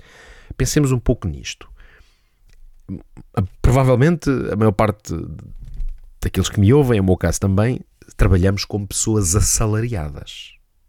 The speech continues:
Ou seja, nós passamos um mês, eh,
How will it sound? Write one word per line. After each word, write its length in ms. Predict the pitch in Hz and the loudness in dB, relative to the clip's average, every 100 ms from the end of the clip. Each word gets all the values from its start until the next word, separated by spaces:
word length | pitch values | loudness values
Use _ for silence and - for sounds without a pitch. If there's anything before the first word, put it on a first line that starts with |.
| - | -10
Ou 80 | |
seja, 400 | - 92 85 127 - - - - - | -4 -2 -2 -6 -10 -18 -20 -20 -12
nós 120 | - - | -8 -4
passamos 380 | 104 104 80 | -2 0 0
um 60 | 87 | 0
mês, 680 | 85 85 131 247 - - - _ - - _ _ _ | 0 0 0 -2 -8 -10 -12 _ -20 -20 _ _ _
eh, 100 | - | -18